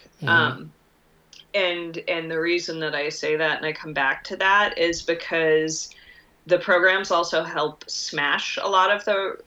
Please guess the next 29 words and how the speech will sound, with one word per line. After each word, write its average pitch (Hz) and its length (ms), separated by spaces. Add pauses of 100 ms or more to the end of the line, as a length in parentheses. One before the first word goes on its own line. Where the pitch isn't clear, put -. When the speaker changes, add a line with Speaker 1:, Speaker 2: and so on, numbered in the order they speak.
(100)
Speaker 2:
the 185 100
preconceived 185 680
notions 226 840
about, 165 720
um, 147 480 (360)
about 156 640
shelter 196 420
dogs. 226 600
'Cause 190 200
it's 180 220
one 202 240
thing 196 240
to 190 120
look 170 200
at 170 180 (120)
a 170 80
picture 170 360
of 160 80
a 160 80
sad 151 360
dog 156 260
in 156 80
a 156 80
shelter 156 400
online. 151 560 (480)
It's 196 260
another 190 420
thing 170 440
to, 160 680